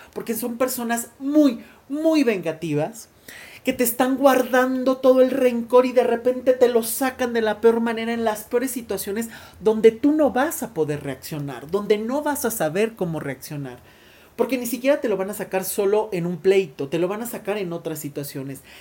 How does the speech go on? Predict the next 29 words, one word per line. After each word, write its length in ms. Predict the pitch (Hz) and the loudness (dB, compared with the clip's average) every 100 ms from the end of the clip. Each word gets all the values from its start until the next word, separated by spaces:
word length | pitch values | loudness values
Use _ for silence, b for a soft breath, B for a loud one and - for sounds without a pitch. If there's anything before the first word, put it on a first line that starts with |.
| B | B
te 120 | 208 | 6
lo 160 | 196 175 | 8 8
van 240 | 202 226 | 4 -4
a 100 | 226 | -6
cobrar 400 | 190 151 147 143 | -2 -2 0 -2
de 140 | 131 135 | -2 -4
otra 260 | 131 139 | -2 -2
manera. 460 | 139 131 127 117 117 b b b b b b b | -4 -4 -8 -10 -16 b b b b b b b
Porque 280 | 196 190 185 | 2 2 0
siempre 400 | - 226 220 220 | 0 0 0 -2
están 300 | 220 196 170 | -2 -4 -4
buscando 600 | 156 - 175 170 185 185 _ _ - | -8 -6 -4 -2 -4 -6 _ _ 2
tu 260 | 226 220 - | 2 2 -4
sometimiento. 1040 | - - 208 190 180 180 170 147 139 127 - | -8 0 2 2 -2 -2 0 -2 -4 -6 -4
El 160 | 185 | -2
narcisista 720 | 190 175 - 190 - 196 - 185 | -2 -2 -4 -4 -4 -4 -4 -2
necesita 500 | 170 160 170 170 170 | -2 -4 -4 -4 -2
que 100 | - | -4
tú 360 | - 233 226 - - | -2 -2 -2 -8 0
te 100 | 185 | 0
sometas 720 | - 156 156 147 - - - - B B B B - | 0 -4 -4 -6 -10 -14 -16 -20 B B B B 4
para 260 | 196 180 | 4 4
que 220 | - 196 - | 2 2 8
él 420 | 233 233 196 147 _ - | 10 10 8 -2 _ 2
tenga 260 | 180 165 | 2 4
el 160 | 156 147 | 2 2
control 720 | 180 185 196 240 233 277 320 B B | 0 -2 2 6 6 6 2 B B
y 120 | 196 | -2
entonces, 640 | 190 170 180 156 185 196 | -2 -2 -2 -2 -4 -6